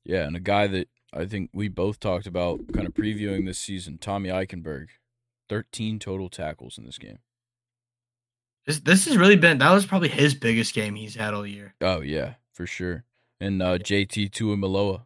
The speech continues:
Speaker 1: another guy we talked about, sack and a
Speaker 2: Yep.
Speaker 1: half in this one.
Speaker 2: There we go. Those are the two biggest playmakers on Ohio State's defenses,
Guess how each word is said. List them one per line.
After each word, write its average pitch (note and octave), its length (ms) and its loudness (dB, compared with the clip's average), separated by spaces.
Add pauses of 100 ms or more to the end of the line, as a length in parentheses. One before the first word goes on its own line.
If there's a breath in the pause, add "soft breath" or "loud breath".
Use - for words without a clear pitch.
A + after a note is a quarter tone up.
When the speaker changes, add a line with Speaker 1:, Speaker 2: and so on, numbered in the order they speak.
(300)
Speaker 1:
another G2+ 340 0
guy F#2+ 200 2
we E2+ 100 -6
talked E2 260 -8
about, - 260 -16 (640)
sack G2+ 360 -2
and F#2 100 -6
a - 20 -6
Speaker 2:
Yep. A2+ 80 -2
Speaker 1:
half G2 240 -2
in F2+ 60 -8
this G#2 220 -10
one. - 80 -18 (760)
Speaker 2:
There - 140 -20
we A2 100 -20
go. C3+ 340 4 (1300)
Those B2+ 160 2
are C3+ 40 4
the E3 100 6
two C3+ 180 6
biggest C3 320 6
playmakers B2+ 580 2
on A#2 80 4
Ohio A#2 360 4
State's A#2+ 260 0
defenses, A2+ 640 0